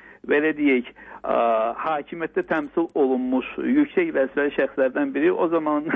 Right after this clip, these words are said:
<laughs> zarafatca, yarı zarafat, yarı gerçək, e, belə bir ifadə də işlətmişdi ki, bu, e, bir düz əməlli, e, təsisat var idi, hüquqi təsisat Konstitusiya Məhkəməsi. Onu da istəyirsiniz Azərbaycanda təsis edib, e,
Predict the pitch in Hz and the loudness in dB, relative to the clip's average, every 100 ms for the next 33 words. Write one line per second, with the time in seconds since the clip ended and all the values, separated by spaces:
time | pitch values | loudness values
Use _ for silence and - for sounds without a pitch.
0 | 170 - - - - 135 127 165 165 160 | -4 -6 -20 -20 -8 0 4 4 2 0
1 | 196 185 180 175 202 190 165 156 151 175 | -2 -2 -4 0 0 0 0 -2 -2 -2
2 | 160 160 147 139 139 135 160 - 139 131 | -2 -2 -2 -2 -4 -2 -4 -4 -4 0
3 | 151 160 147 147 160 143 175 147 131 - | 0 0 -4 -2 0 0 -2 -4 -4 -2
4 | - 127 165 233 - 107 - - - - | -2 -2 -6 -6 -2 -2 -2 -16 -18 -4
5 | - 220 208 202 175 170 226 226 190 202 | 2 2 2 2 2 2 -2 -2 0 0
6 | 190 170 156 156 160 151 131 - 127 120 | 0 0 -2 -2 -2 -2 -2 -2 0 2
7 | 120 123 180 170 160 165 185 170 139 120 | 0 -2 -2 -2 -4 -4 -4 -4 -2 0
8 | 123 123 - 156 143 151 - 131 123 139 | 0 0 0 2 0 -2 0 0 0 -4
9 | 131 139 131 - 143 127 117 - 123 180 | -2 -2 -2 -2 -2 0 -2 -2 -2 0
10 | 185 208 202 208 160 156 - 165 156 143 | 2 2 2 0 -2 -4 -4 -2 -2 0
11 | 147 135 131 139 135 139 131 135 143 143 | 0 0 0 0 0 0 -2 -2 -2 -2
12 | 131 - 139 127 135 185 208 - - - | -2 -4 -2 0 2 2 2 -6 -20 -20
13 | - - 135 | -20 -4 2